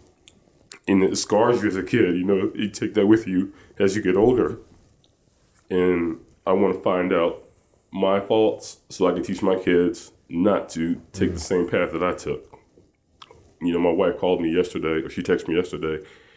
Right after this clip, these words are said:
Speaker 1: and she said one of my boys was at school, and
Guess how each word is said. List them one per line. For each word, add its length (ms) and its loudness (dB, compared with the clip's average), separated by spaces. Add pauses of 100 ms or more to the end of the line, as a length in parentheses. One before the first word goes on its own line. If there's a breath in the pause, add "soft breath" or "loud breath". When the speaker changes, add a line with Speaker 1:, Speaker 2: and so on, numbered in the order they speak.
(240 loud breath)
Speaker 1:
and 100 -8
she 100 -10
said 240 2
one 120 2
of 60 2
my 120 0
boys 320 0
was 80 -6
at 100 -4
school, 640 0 (100)
and 380 0